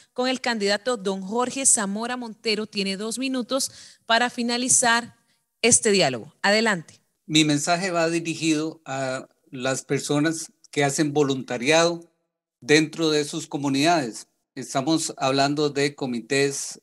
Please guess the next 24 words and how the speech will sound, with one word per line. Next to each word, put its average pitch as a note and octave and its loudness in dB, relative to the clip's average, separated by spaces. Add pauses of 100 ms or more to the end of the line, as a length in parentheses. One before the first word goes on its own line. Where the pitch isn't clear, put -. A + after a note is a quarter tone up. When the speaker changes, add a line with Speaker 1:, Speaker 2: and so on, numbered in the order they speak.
(120)
Speaker 2:
juntas D3 0
directivas, C#3 -4 (480)
eh, B2 -2
asociaciones C#3+ -4
de D3 2
desarrollo C#3+ -2
integrales C#3 -4
o D3 -6
específicas. D3 -4 (440)
Ese D#3+ 2
voluntariado E3 -2 (300)
hace C#3+ -2
que D3 -4
la C3 -4
participación B2+ -4
ciudadana D#3 0 (200)
sea - -2
importante D#3+ -2 (240)
dentro C3+ -4
de C#3+ -2
sus C#3 -8
comunidades. A#2 -6 (340)
Por D3 2
eso E3 0